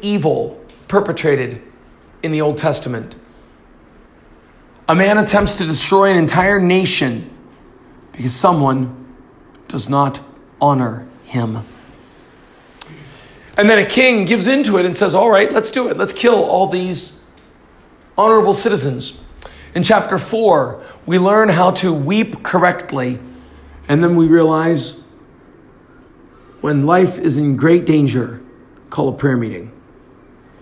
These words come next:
We saw also that there are times when risk is right. Chapter five, Esther took that risk. She went before the king, and we saw the first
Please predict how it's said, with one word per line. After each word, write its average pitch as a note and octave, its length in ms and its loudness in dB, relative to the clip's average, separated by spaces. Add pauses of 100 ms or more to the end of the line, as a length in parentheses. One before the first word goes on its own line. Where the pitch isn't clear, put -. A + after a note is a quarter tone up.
(1040)
We F#3 80 0
saw G3 220 2
also F#3+ 840 2 (760)
that C#3+ 100 -12
there E3+ 160 4
are D#3 80 4
times F#3 460 0
when D3 260 -2
risk - 560 0 (340)
is C#3 200 -4
right. C3 340 0 (2250)
Chapter F3+ 300 0
five, D#3 640 2 (100)
Esther D3 300 -2
took - 240 -6
that C3 180 -2
risk. D#3+ 400 0 (960)
She - 140 -12
went D3+ 160 -2
before D#3+ 240 -2
the D#3 100 -4
king, G3+ 520 -2 (480)
and D3 100 0
we E3 60 0
saw G3+ 240 2
the E3+ 100 -2
first F#3 800 -2